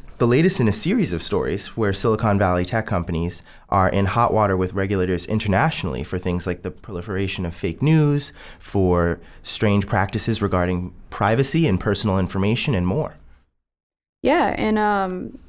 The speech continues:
Speaker 2: on that, there's a dispute right now going on with Facebook and Elizabeth Warren. Basically, um, Facebook confirmed that it had briefly removed three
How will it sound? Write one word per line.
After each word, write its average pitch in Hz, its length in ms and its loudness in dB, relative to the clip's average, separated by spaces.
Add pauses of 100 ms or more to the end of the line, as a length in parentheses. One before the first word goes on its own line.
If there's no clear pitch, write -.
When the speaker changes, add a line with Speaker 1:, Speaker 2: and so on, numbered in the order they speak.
(120)
Speaker 2:
on 214 240 2
that, 208 460 2 (600)
there's 208 140 0
a 202 180 6
dispute 208 460 0
right 202 180 4
now 190 200 2
going 190 260 2
on 190 260 2
with 190 200 -2
Facebook 208 560 0
and 202 100 0
Elizabeth 196 400 0
Warren. 196 560 0
Basically, 202 720 0
um, 190 380 0
Facebook 226 580 0
confirmed 202 800 -2 (240)
that 202 140 2
it 208 80 2
had 208 160 0
briefly 240 320 2
removed 208 440 0
three 240 380 -2